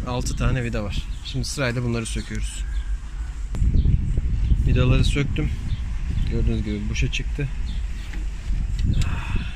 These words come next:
Plastik aksamın o orta tarafla bağlantısı da bu taraftan çıkmış oldu. Şimdi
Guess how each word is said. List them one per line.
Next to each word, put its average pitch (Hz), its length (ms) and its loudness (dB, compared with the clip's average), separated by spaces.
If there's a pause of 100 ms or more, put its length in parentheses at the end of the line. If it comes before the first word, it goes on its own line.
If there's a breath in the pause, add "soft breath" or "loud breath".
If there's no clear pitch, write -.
(2250 loud breath)
Plastik 123 420 -2
aksamın 127 520 -2 (1200)
o 139 40 2
orta 147 360 2
tarafla 127 420 0
bağlantısı 123 520 2
da 151 100 -2 (240)
bu 107 80 -2
taraftan 120 420 -2 (440)
çıkmış 120 300 2
oldu. 120 260 0 (680 loud breath)
Şimdi 131 340 0